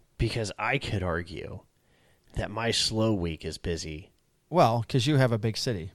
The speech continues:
Speaker 1: That's true.
Speaker 2: So
Speaker 1: I only
Speaker 2: I had
Speaker 1: have
Speaker 2: a
Speaker 1: a small
Speaker 2: couple
Speaker 1: portion of it.
Speaker 2: Yeah,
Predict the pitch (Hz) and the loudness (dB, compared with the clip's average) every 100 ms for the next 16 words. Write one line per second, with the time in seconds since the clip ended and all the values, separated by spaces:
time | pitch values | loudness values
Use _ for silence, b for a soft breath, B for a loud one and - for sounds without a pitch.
0 | _ _ _ _ _ _ _ _ _ _ | _ _ _ _ _ _ _ _ _ _
1 | - - - 214 208 156 151 131 175 202 | -12 -8 -4 -2 4 6 8 8 8 8
2 | - 190 147 117 165 85 73 67 64 - | 6 4 6 4 2 0 -2 -4 -10 -12
3 | - _ _ _ - 127 78 | -20 _ _ _ 0 0 0